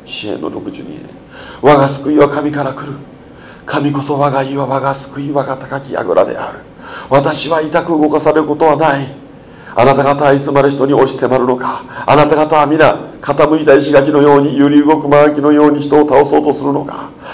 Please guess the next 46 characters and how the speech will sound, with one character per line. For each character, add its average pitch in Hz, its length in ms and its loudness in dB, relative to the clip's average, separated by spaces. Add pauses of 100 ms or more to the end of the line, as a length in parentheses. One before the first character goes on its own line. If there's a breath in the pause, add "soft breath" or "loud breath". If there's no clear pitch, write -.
(120)
彼 160 200 6
ら 151 120 8
は 151 100 8
人 156 280 4
を 151 60 -4
た 143 100 6
っ 143 80 0
と 175 140 4
い 151 80 -2
地 165 220 -6
位 151 40 -4
か 156 120 2
ら 160 80 4
落 147 160 0
と 151 80 2
そ 165 160 2
う 170 40 -4
と 156 80 0
の 156 120 4
み 156 100 0
計 139 120 0 (180)
り、 - 60 -4 (560)
偽 131 60 2
り 127 340 0
を 123 320 4
喜 131 100 2
び、 135 80 -2
そ 131 80 -2
の 123 120 0
口 127 200 -12
で 143 100 6
は - 120 6
祝 - 260 0
福 151 160 -2
し、 147 220 -6 (140 loud breath)
心 160 280 4
の 156 120 6
内 156 160 -2
で 165 80 6
は 160 80 6
呪 151 280 6
う - 40 4
の 160 100 6
で - 100 2
あ 69 120 2
る。 - 80 -8